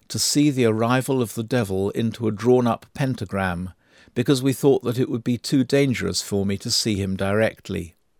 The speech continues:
Suddenly, without any reason I can think of,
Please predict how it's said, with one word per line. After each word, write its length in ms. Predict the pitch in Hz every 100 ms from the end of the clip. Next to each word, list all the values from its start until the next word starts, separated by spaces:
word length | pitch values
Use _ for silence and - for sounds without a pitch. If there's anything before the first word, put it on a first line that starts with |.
| _ _ _ _ _ _ _
Suddenly, 640 | - - 143 139 143 160 151
without 320 | 123 117 113
any 320 | 131 143 143
reason 400 | 139 139 117 107
I 140 | 113
can 180 | 139 123
think 320 | - 104 98
of, 280 | 95 98 -